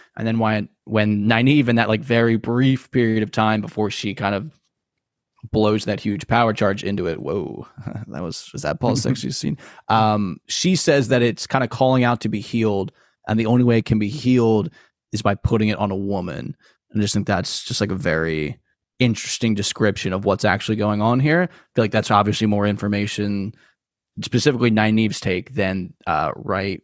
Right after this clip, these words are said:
Speaker 1: Rima, Rima Sedai had learned on her own. Just thought that that was, like, an interesting little thing they give. And then obviously that large power load that Nynaeve dumps is enough to alert all of the patrolling Damane.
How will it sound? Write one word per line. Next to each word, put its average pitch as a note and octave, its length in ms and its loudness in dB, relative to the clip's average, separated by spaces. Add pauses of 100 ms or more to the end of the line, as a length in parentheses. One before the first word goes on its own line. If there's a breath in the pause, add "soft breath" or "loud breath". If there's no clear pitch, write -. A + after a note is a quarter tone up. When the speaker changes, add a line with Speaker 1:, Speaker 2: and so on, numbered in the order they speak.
Speaker 1:
Rima, A2+ 580 -2 (380)
Rima A2 340 2
Sedai A2 380 0
had A2 100 2
learned G#2+ 200 -2
on G#2 80 0
her G#2 140 -4
own. D#3 320 2 (500 soft breath)
Just B2 160 0
thought G2+ 120 2
that F2 100 -4
that E2+ 160 2
was, F2 140 -2
like, G2 100 -2
an D#2 60 -2
interesting F2+ 320 -8
little F2+ 140 -8
thing C3 180 2
they B2 100 4
give. A#2+ 320 4 (280 soft breath)
And - 60 -12
then A2 100 -4
obviously G#2+ 960 0 (220 soft breath)
that F2+ 160 0
large G2 340 0
power G#2 360 2
load F#2+ 360 -2
that F2+ 200 0
Nynaeve G2 560 -2
dumps F#2 540 -2 (400)
is G2+ 340 0
enough G#2 340 -2
to G#2+ 120 2
alert G#2+ 320 2
all G#2 160 4
of G#2 100 -2
the G2+ 80 -2
patrolling G2+ 500 -2
Damane. C3+ 760 2